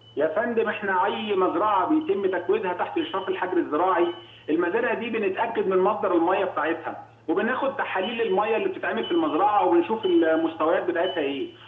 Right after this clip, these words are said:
وبنتاكد خلو المزرعه من اي، آه، مبيدات محظوره او اي اسمده غير معتمده وغير موصى بها من الحجر، من ال-، من وزاره الزراعه. جميع ال-، جميع المزارع اللي بنشرف عليها بتكون بنضمن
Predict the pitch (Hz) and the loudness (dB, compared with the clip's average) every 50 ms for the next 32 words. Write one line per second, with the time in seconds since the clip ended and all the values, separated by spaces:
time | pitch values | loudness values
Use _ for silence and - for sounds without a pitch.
0 | - - 165 165 196 202 185 220 240 269 - - 247 - - 208 220 240 240 247 | -4 -2 0 0 0 -2 0 0 -2 -2 -2 -4 -6 -4 -2 0 2 2 2 2
1 | 226 214 196 165 175 208 220 220 208 202 190 190 190 214 226 240 226 220 208 202 | 0 0 0 0 2 2 2 2 2 0 0 0 0 0 -2 -2 -4 -4 -2 0
2 | 202 185 180 175 165 170 165 165 160 156 165 160 165 170 170 - - - - 175 | 2 2 4 4 4 4 4 2 2 2 2 2 2 2 2 0 -2 -2 -2 -4
3 | 165 - 156 147 175 208 214 196 190 185 180 175 185 185 202 214 208 196 180 175 | -4 -4 -4 -2 0 0 2 2 2 2 2 2 2 0 0 0 0 0 0 0
4 | - - 185 202 202 214 202 190 165 180 208 214 196 190 180 - - - 208 202 | -2 -2 -4 -2 0 0 0 0 0 0 0 0 0 0 0 -2 0 -2 -2 -2
5 | 202 196 196 208 - - - - - - - 156 156 156 196 214 202 202 208 214 | 0 0 0 -2 -2 -6 -20 -20 -16 -4 0 0 2 2 2 0 0 0 -2 -4
6 | - - 175 170 180 202 190 180 170 165 160 160 151 151 147 - - 196 185 175 | -2 -2 -2 0 0 0 0 0 0 2 2 4 4 2 0 0 0 0 2 2
7 | 170 160 165 156 151 160 160 156 151 151 151 151 151 147 147 151 156 160 156 147 | 2 2 2 2 2 4 4 4 4 4 2 2 0 0 0 2 2 2 2 0
8 | 185 185 185 165 139 131 135 139 135 127 - - - - - - - - - - | 0 -4 -4 -8 -6 -4 -2 0 0 0 0 -4 -10 -16 -20 -20 -18 -8 -4 -2
9 | 180 208 247 269 277 269 269 247 226 208 196 190 190 185 180 190 190 220 262 269 | -2 0 -2 -2 -2 -2 -2 -2 0 0 2 2 2 2 2 2 2 2 0 0
10 | 269 240 214 196 185 185 180 180 220 254 254 233 214 202 196 196 185 185 208 254 | 0 0 2 4 4 4 2 2 0 0 0 0 0 0 -2 -2 -4 -4 -4 -6
11 | 247 247 226 214 208 185 190 233 262 247 233 240 233 220 - - - - - - | -4 -4 -2 -2 0 0 2 0 0 0 0 0 0 0 -2 -8 -12 -16 -16 -4
12 | - 339 - 202 185 - 214 233 254 262 269 269 254 240 226 214 - - - 175 | -4 -2 0 0 -2 0 0 2 2 2 2 2 0 0 -2 -4 -6 -4 -2 -2
13 | 185 185 - - - 247 220 - 226 220 - | 0 0 0 -2 -4 -4 -4 -4 -4 -6 -8